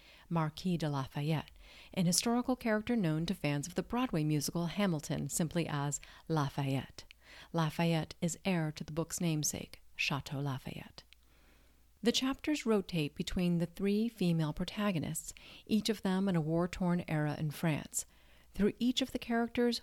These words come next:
we are shown how history repeats itself with heroic acts made by all three women, each in her own time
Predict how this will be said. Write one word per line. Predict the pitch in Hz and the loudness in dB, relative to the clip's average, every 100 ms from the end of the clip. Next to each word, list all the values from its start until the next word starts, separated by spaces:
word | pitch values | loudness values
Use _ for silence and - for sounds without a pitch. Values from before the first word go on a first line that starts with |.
| - | -2
we | 208 | 4
are | 208 | 4
shown | 202 202 190 | 4 2 0
how | 175 180 | 0 -2
history | - 220 - 226 226 226 233 | 0 0 0 0 0 0 0
repeats | 190 - 202 - | -2 2 0 0
itself | 127 - 143 127 - | -4 -2 -2 -2 -4
with | 160 | -6
heroic | - 175 196 208 208 - | 0 2 4 2 0 -2
acts | 160 143 - - - - | -6 -6 -6 -10 -10 -4
made | 180 175 175 175 | 2 4 4 2
by | 165 147 | 0 0
all | 165 160 | 0 0
three | 160 - 160 | 0 0 0
women, | 151 151 123 123 - - - | 2 0 -2 -6 -12 -20 -14
each | - 190 - - | -4 -4 -4 -4
in | 160 | 0
her | 151 | 0
own | 151 151 | 0 -2
time | - 180 175 180 | -2 -2 0 0